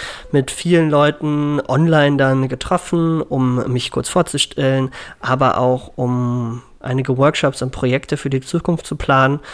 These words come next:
Und dabei ist jetzt auch ein Workshop schon in der festen Planung. Und zwar wird es im April, oder genauer gesagt am neunten April und am dreiundzwanzigsten April,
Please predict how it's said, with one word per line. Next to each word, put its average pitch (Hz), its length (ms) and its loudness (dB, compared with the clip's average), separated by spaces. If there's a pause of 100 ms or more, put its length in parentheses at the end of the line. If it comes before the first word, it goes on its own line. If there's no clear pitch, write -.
(300)
Und 135 120 0
dabei 143 380 4
ist - 160 -2
jetzt 156 200 -2
auch 135 200 -2
ein 143 480 -2
Workshop 165 760 2
schon 143 520 2
in - 140 -2
der 123 100 0
festen - 400 0
Planung. 135 680 2
Und 127 200 -4
zwar 127 500 2
wird 135 260 -2
es - 320 -4 (140)
im 123 260 -4
April, 160 680 0 (260)
oder 120 140 -2
genauer 120 300 4
gesagt 123 420 0
am 117 120 -4
neunten 156 640 2
April 147 380 2
und 147 180 0
am 123 100 0
dreiundzwanzigsten 127 920 -2
April, - 500 -2